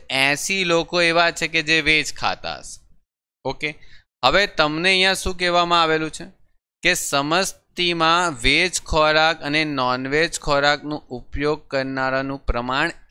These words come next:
એક સરખું છે. જો જ્યારે પણ દાખલામાં આવી રીતે પ્રમાણ વિશે તમને પૂછવામાં આવે ત્યારે તમારી પાસે જે પણ દાખલો છે તે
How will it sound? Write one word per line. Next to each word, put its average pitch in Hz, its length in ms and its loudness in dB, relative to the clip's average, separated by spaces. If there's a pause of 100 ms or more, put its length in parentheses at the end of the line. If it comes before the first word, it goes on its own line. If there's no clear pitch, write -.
(120)
એક 147 200 -4
સરખું 131 440 -4
છે. 123 80 -8
જો 123 180 -2 (220)
જ્યારે 143 400 2
પણ 156 260 -2
દાખલામાં 143 540 0
આવી 143 160 -2
રીતે 151 260 -6
પ્રમાણ 156 480 0
વિશે 151 320 -6
તમને 135 240 -8
પૂછવામાં 113 640 -2
આવે 113 160 -4 (640)
ત્યારે 143 360 2 (680)
તમારી 160 500 2
પાસે 139 340 -2 (220)
જે 143 180 0
પણ 165 280 -2
દાખલો 123 500 -4
છે 131 220 -10
તે 147 120 -4